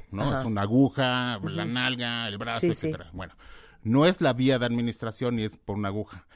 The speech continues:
Speaker 1: La vacuna se refiere a es que estimu-, es el mismo mecanismo de acción, valga la expresión,
Speaker 2: Ajá.
Speaker 1: de, este, de una vacuna,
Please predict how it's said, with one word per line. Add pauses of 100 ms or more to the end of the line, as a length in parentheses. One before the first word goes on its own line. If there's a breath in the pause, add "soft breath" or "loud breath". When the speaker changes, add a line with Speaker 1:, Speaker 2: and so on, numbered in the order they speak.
(320 soft breath)
Speaker 1:
La
vacuna
se
refiere
a
es
que (380 soft breath)
estimu-,
es
el
mismo
mecanismo
de
acción,
valga
la
expresión,
Speaker 2:
Ajá.
Speaker 1:
de,
este,
de
una
vacuna,